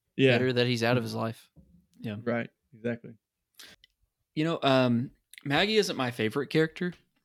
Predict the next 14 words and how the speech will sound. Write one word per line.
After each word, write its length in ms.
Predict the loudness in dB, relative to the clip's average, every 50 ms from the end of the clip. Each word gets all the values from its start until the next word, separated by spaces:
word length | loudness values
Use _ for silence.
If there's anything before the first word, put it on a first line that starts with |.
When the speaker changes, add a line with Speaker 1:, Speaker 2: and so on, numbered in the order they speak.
| _ -6 0
Speaker 3:
but 340 | 2 2 2 2 0 -4 _ -20 -20 -10 -4
I 220 | 0 0 2 4
always 360 | 4 4 6 4 4 4 2 0
liked 300 | 2 2 2 0 0 0
her. 160 | 2 4 4
I 80 | 4 2
felt 240 | 4 4 2 4 4
like 180 | 2 0 0
she 160 | -2 -2 0
was, 480 | 2 2 2 2 2 0 0 -2 -4 -6 _ _ _ _ _ _ _ _ _ _ -8
like, 160 | -8 -6 -6
a 60 | -4
good 220 | -4 -2 -4 -4 -2
person, 460 | -4 -6 -4 -2 -2 -2 -2 -4